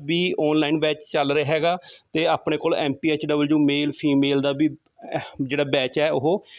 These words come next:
ਚੱਲ ਰਿਹਾ ਹੈ, ਸਕਸੈਸਫੁਲੀ ਚੱਲ ਰਿਹਾ ਬੇਟਾ, ਆਪਣਾ ਬੈਚ ਜ਼ਰੂਰ ਲਓ। ਤੇ ਬੇਟੇ, ਬੇਟੇ ਅੱਜ ਦੀ ਕਲਾਸ ਦਾ ਪਹਿਲਾ ਕੁਐਸਚਨ ਕੀ ਕਹਿ ਰਿਹਾ, ਚੇਚਕ ਤੇ ਰੇਬੀਜ਼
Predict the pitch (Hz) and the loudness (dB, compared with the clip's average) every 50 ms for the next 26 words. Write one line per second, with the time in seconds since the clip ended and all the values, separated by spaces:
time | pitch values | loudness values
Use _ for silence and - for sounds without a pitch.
0 | - - _ _ - 147 139 135 131 135 120 123 127 123 - 143 - - 160 143 | -20 -20 _ _ -2 0 2 2 2 2 2 0 -2 0 -2 -6 -4 -2 -4 -4
1 | 131 - - 165 160 165 - 180 151 139 135 147 139 123 151 143 151 147 160 165 | -4 -4 -2 0 0 0 0 0 0 0 0 0 0 0 0 0 0 0 2 0
2 | 175 - - - - - - - - 143 - - 156 156 151 139 143 139 139 135 | 0 -2 -6 -16 -18 -20 -8 -2 -2 -2 0 0 0 0 2 2 2 2 2 2
3 | - 165 147 - - - 156 147 139 143 143 139 123 120 117 110 107 101 - _ | 0 -2 -2 -2 -6 -6 -2 0 2 4 4 2 2 2 0 0 -2 -4 -8 _
4 | _ _ _ _ - - _ _ _ _ _ _ _ - - _ _ - 165 175 | _ _ _ _ -20 -20 _ _ _ _ _ _ _ -20 -20 _ _ -2 -2 -2
5 | 175 156 165 170 - 196 175 156 147 165 175 180 185 175 - - - - - _ | 0 -2 -4 -2 -2 -4 -4 -2 -4 -2 -2 0 -2 -2 -4 -10 -18 -20 -14 _
6 | - 156 151 143 156 170 165 175 175 170 165 160 156 165 165 - - 160 156 165 | -2 -2 0 0 -2 0 0 0 2 2 2 2 2 -2 -2 0 -2 0 2 2
7 | 165 160 160 - - 170 165 170 170 147 - 165 160 170 170 170 170 - - 180 | 0 0 -2 -2 -4 -4 -4 -4 -6 -2 0 0 0 2 0 -2 -2 -4 -2 -2
8 | 165 151 - - - 190 180 180 - 196 196 - 185 175 151 147 160 156 151 147 | -2 -2 -4 -4 -2 -2 -2 0 -2 -4 -2 0 -2 -2 0 0 0 0 0 2
9 | 156 165 156 143 | 0 0 2 2